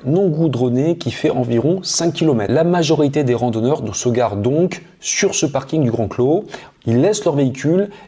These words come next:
et ils partent ensuite à pied. Donc au début de leur randonnée, on suit un large chemin qui grimpe rapidement et qui s'enfonce dans une forêt de conifères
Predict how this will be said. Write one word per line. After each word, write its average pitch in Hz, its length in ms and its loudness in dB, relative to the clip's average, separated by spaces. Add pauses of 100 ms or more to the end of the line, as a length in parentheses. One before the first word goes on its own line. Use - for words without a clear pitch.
(100)
et 156 200 2
ils 139 160 0
partent 165 400 -2
ensuite 147 440 -2
à 143 80 -2
pied. 107 260 -4 (140)
Donc 107 160 0
au 156 80 2
début 147 240 2
de 143 40 4
leur 127 120 2
randonnée, 113 420 2
on 127 140 0
suit 135 320 -2
un 113 80 -2
large 123 460 2
chemin 123 520 0
qui 139 160 -6
grimpe 127 400 -2
rapidement 135 880 0
et 123 60 -2
qui - 120 -2
s'enfonce 156 600 0
dans 113 100 0
une 107 220 -4
forêt 165 340 2
de 123 80 2
conifères 156 880 0